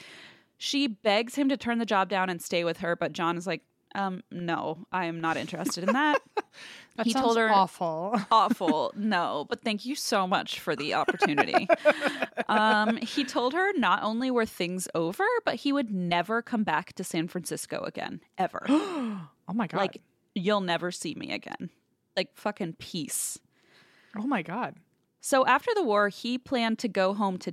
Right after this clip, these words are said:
Speaker 1: Delaware to reunite with his wife, daughter, and the rest
Speaker 2: Ew.
Speaker 1: of his family.
Speaker 2: Great. I'm so glad you had your little stint away from everyone and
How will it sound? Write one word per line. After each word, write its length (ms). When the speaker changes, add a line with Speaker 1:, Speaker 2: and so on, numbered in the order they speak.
Speaker 1:
Delaware 720
to 140
reunite 420
with 120
his 160
wife, 520
daughter, 500
and 120
the 80
rest 200
Speaker 2:
Ew. 60
Speaker 1:
of 60
his 160
family. 600
Speaker 2:
Great. 280
I'm 140
so 140
glad 160
you 80
had 100
your 100
little 180
stint 400
away 240
from 180
everyone 460
and 100